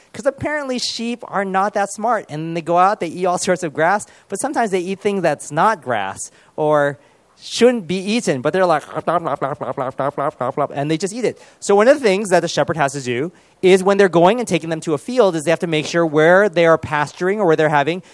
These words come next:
does not have, like, poison or plants they shouldn't eat that give them upset tummy, things like that. In other words, it's very much like parenting. The second thing is you have to make sure they don't get lost.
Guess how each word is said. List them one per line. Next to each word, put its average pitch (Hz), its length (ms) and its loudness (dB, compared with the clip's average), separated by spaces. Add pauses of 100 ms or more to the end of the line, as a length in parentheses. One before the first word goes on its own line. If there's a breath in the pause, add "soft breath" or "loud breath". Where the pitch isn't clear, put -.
(140 soft breath)
does 170 120 2
not 160 220 4
have, 151 320 0
like, 127 460 -2 (380 soft breath)
poison 139 800 -2
or 110 220 -4 (200 soft breath)
plants 156 380 -2
they 143 80 -6
shouldn't 147 300 -6
eat 147 180 -6
that 120 140 -4
give 131 160 -6
them 131 120 -4
upset 123 400 -4
tummy, 143 460 -8 (220 soft breath)
things 185 200 -6
like 151 200 0
that. 139 360 0
In 175 160 -2
other 254 160 8
words, 196 200 2
it's 175 80 -8
very 156 180 4
much 160 200 2
like - 180 -2
parenting. 175 560 -8 (220 soft breath)
The 165 100 -2
second 190 260 0
thing 214 140 -2
is 175 160 -2
you 165 100 -2
have 170 160 0
to 190 80 -6
make 165 160 -4
sure 180 260 -2
they 151 180 -4
don't 147 180 0
get 135 180 -6
lost. 190 480 -4